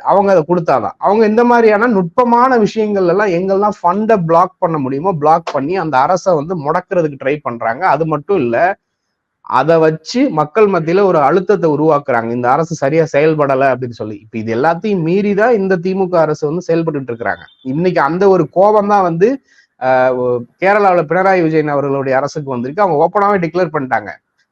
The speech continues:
ஃபண்டு, ஃபண்ட்ஸை வந்து மாநில நிதிகளை வந்து எங்கெல்லாம் வந்து முடக்கி வைக்க முடியுமோ முடக்கி வச்சு இந்த அரசு வந்து, ஆஹ், ஆங்கிலேயர்களோட மோசமா செயல்பட்டுட்டு இருக்கு அப்படிங்கிறத வச்சாங்க.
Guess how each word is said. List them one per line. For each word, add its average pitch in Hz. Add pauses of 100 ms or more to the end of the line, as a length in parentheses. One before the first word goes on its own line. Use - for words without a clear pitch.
(260)
ஃபண்டு, 202 (140)
ஃபண்ட்ஸை 208
வந்து 175
மாநில 202
நிதிகளை 185
வந்து 160
எங்கெல்லாம் 175
வந்து 175
முடக்கி 165
வைக்க 165
முடியுமோ 143
முடக்கி 160
வச்சு 131
இந்த 156
அரசு 156
வந்து, 160 (200)
ஆஹ், 104 (240)
ஆங்கிலேயர்களோட 170
மோசமா 160
செயல்பட்டுட்டு 151
இருக்கு 131
அப்படிங்கிறத 131
வச்சாங்க. 117